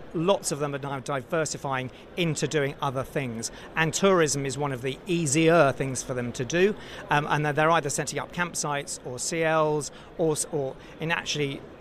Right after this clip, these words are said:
alongside ours, we run horse riding holidays as well. So, you know, we've, we've done two diversifications on our farm, but you will find lots more farmers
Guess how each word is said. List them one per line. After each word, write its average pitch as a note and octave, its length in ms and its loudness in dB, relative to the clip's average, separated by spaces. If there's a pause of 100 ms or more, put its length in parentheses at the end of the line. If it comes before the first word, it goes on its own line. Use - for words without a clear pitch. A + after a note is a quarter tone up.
alongside D3+ 480 0
ours, E3 360 2
we D#3+ 100 -2
run D3 160 -4
horse G#3 240 2
riding B2+ 200 -4
holidays A#2 420 -8
as C3 120 -8
well. E3 160 0 (320)
So, E3+ 320 2
you F3 120 -2
know, C3 100 2
we've, C#3 340 0
we've D#3 140 0
done C#3+ 160 2
two F#3+ 240 2
diversifications B2 840 -4
on A#2 80 -8
our A2 160 -8
farm, A#2+ 240 -8 (220)
but F3+ 120 6
you F3+ 100 6
will F#3 140 6
find D3 240 0
lots D#3+ 240 -2
more D#3+ 180 2
farmers C#3 400 -4